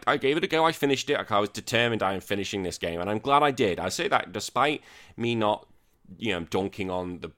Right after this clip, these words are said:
the gameplay, I did enjoy the story. I did wanna find out what happens, and that's what's really good. You know, if you've got a game where even despite the gameplay, you may not like it, like in my case,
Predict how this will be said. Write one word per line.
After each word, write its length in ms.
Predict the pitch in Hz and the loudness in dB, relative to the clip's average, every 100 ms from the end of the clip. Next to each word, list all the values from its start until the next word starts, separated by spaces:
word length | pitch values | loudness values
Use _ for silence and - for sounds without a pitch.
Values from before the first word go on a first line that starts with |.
| _ | _
the 100 | 90 | -10
gameplay, 580 | 85 90 95 92 90 78 - | -6 -4 -4 -6 -6 -6 -4
I 160 | 92 95 _ | -4 -6 _
did 360 | - 110 117 113 | 0 2 2 0
enjoy 440 | 104 104 92 98 95 | -6 -6 -2 -2 -2
the 80 | 92 | -6
story. 500 | - 92 95 95 - | -6 -6 -6 -6 -6
I 120 | 85 | -8
did 380 | 85 104 117 120 | -4 0 2 2
wanna 200 | 107 104 | 0 0
find 320 | - 95 92 | -2 -2 -2
out 140 | 90 | -4
what 160 | 87 80 | -4 -4
happens, 440 | 85 - 85 80 - - - | -4 -6 -8 -10 -14 -20 -12
and 140 | - 104 | -2 0
that's 180 | 139 143 | 0 -2
what's 140 | 120 | -4
really 180 | 127 107 | -4 -2
good. 320 | 95 92 - | -2 -2 -4
You 160 | 101 95 | -4 -4
know, 60 | |
if 100 | 87 | -4
you've 140 | 113 117 | -6 -4
got 100 | 117 | -4
a 40 | |
game 360 | 95 95 101 87 | -2 -2 -2 -4
where 220 | 87 90 | -4 -4
even 320 | 98 113 123 | -4 -4 -4
despite 420 | 113 - 107 107 | -4 -2 -2 -2
the 80 | 90 | -4
gameplay, 500 | 90 90 90 95 85 | -6 -6 -4 -4 -4
you 120 | 85 | -6
may 160 | 82 82 | -8 -8
not 160 | 78 | -4
like 260 | 107 151 - | 0 0 0
it, 420 | 90 71 73 - | -8 -8 -14 -14
like 200 | 76 73 | -14 -14
in 60 | 69 | -8
my 180 | 101 131 | -6 -4
case, 320 | 90 76 | -6 -10